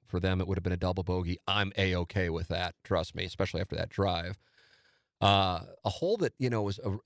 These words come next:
I was wondering why it was, why they kept talking about number five as being so tough, 'cause I've, I've been lucky enough to play there a few times, and to me, number five isn't that tough,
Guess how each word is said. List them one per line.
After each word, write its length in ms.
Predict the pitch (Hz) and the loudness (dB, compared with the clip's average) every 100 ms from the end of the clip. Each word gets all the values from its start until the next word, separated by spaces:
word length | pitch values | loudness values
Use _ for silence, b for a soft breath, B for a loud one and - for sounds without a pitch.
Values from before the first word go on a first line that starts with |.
| - | 0
I 60 | |
was 180 | 110 104 | 2 2
wondering 420 | 120 160 214 156 | 2 0 2 0
why 200 | 110 117 | 0 0
it 80 | 120 | 0
was, 160 | 107 - | -4 -6
why 240 | 135 107 | -4 0
they 100 | 104 | 2
kept 200 | 101 147 | 0 -2
talking 280 | - 151 151 | 0 0 0
about 160 | 127 98 | 0 0
number 220 | 120 110 | 0 0
five 460 | 90 - 120 165 147 | -2 0 2 2 0
as 100 | 101 | -2
being 300 | 110 104 101 | 0 0 0
so 220 | - 87 - | -2 -4 -6
tough, 320 | - 208 202 | -2 -2 0
'cause 160 | 120 104 | -2 -2
I've, 140 | 92 _ - | -2 _ -6
I've 140 | 107 - | -6 -2
been 140 | 110 101 | 0 2
lucky 260 | 139 156 | 2 0
enough 180 | 131 110 | -2 -4
to 60 | - | -6
play 340 | - 147 170 | -4 0 0
there 160 | 143 95 | 0 -2
a 60 | |
few 280 | - - 151 | -4 -2 -2
times, 680 | - - 180 113 95 98 - b b b b b _ - | -2 -2 0 2 0 -2 -6 b b b b b _ 0
and 100 | 113 | 4
to 40 | |
me, 140 | 123 | 4
number 200 | 208 135 | 2 2
five 360 | 92 - 117 127 | 0 0 0 2
isn't 220 | 110 98 | 2 2
that 200 | 87 - | 0 -2
tough, 500 | - 240 202 101 - | -2 0 0 -2 -10